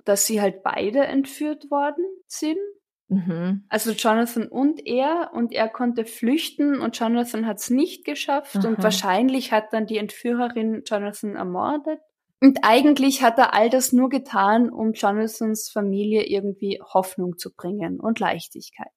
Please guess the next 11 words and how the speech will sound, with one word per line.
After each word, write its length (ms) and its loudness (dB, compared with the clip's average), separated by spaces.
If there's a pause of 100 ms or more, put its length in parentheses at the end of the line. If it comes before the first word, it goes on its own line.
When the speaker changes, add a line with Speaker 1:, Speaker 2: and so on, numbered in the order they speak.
(500)
Speaker 2:
Okay, 500 -2
und 180 -2 (100)
der 520 0 (160)
tote 360 -4
Jonathan 720 -4 (180)
hätte 320 -6
ihm 260 -2
das 180 -2
eben 220 -4
alles 220 -2
erzählt, 720 4